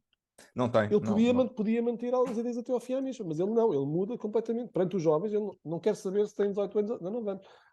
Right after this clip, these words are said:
Speaker 2: Ou seja, obviamente, ele vai pensar nisso, não é? Não, ele tem menos experiência. Ou seja, ele também vai buscar sinais dos jogadores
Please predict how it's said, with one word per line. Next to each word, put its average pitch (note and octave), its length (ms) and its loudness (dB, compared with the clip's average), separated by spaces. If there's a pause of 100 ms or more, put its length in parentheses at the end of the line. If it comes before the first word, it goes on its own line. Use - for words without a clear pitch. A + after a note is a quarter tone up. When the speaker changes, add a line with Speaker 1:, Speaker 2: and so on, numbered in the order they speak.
Speaker 2:
Ou D3+ 60 0
seja, - 240 -8
obviamente, C3+ 300 -4
ele B2+ 80 -4
vai D3 120 -4
pensar D#3 360 -2
nisso, A2+ 320 -12
não F#2 80 -16
é? F#2+ 60 -18
Não, G#2 720 -12
ele A#2 100 -10
tem C3+ 140 -2
menos C#3+ 180 -4
experiência. E3 640 -2
Ou - 460 -6
seja, D3 80 -6
ele E3 120 4
também F#3+ 220 4
vai F#3 140 8
buscar D#3+ 340 2
sinais E3+ 540 0
dos F#3+ 140 -4
jogadores F3+ 520 0